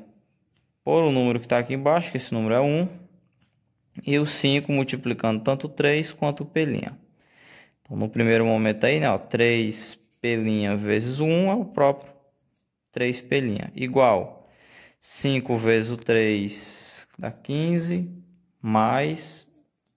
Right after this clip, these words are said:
cinco vezes o P' é cinco P'.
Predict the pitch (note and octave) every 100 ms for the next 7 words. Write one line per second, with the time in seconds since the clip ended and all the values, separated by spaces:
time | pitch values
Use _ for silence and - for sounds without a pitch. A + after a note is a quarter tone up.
0 | _ _ _ - - C#3 C3+ C3+ D3+ -
1 | _ B2 A2+ A2+ A2+ A#2 A#2 C3+ C3 C3+
2 | C#3+ - - _ - B2 B2 - - -
3 | A#2 - - B2 A2+ -